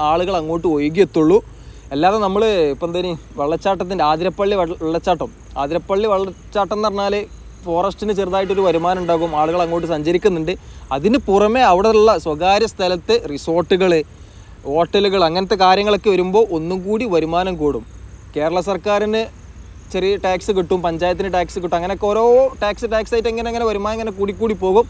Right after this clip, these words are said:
അപ്പോൾ വിനോദസഞ്ചാര മേഖലയിൽ സ്വകാര്യ നിക്ഷേപങ്ങൾ വന്നാലേ അതിൽ വളർച്ച ഉണ്ടാവുകയുള്ളൂ. അതിൻ്റെ ഏറ്റവും വലിയ ഉദാഹരണമാണ് ആലപ്പുഴ. ആലപ്പുഴയിലെ കുട്ടനാടും മറ്റ് ഹൗസ് ബോട്ടും കാര്യങ്ങളൊക്കെ. സ്വകാര്യ നിക്ഷേപങ്ങൾ വരുമ്പോൾ അവിടെ ഉയർച്ച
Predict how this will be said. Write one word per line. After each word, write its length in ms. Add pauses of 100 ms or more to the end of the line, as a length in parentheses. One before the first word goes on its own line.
(540)
അപ്പോൾ 200
വിനോദസഞ്ചാര 840 (140)
മേഖലയിൽ 560
സ്വകാര്യ 560
നിക്ഷേപങ്ങൾ 640 (120)
വന്നാലേ 480 (160)
അതിൽ 180 (100)
വളർച്ച 400 (120)
ഉണ്ടാവുകയുള്ളൂ. 680 (120)
അതിൻ്റെ 260 (120)
ഏറ്റവും 480
വലിയ 180 (120)
ഉദാഹരണമാണ് 840 (520)
ആലപ്പുഴ. 360 (260)
ആലപ്പുഴയിലെ 500 (100)
കുട്ടനാടും 560
മറ്റ് 240
ഹൗസ് 240
ബോട്ടും 300
കാര്യങ്ങളൊക്കെ. 440 (1040)
സ്വകാര്യ 520
നിക്ഷേപങ്ങൾ 580 (100)
വരുമ്പോൾ 340 (140)
അവിടെ 280 (160)
ഉയർച്ച 480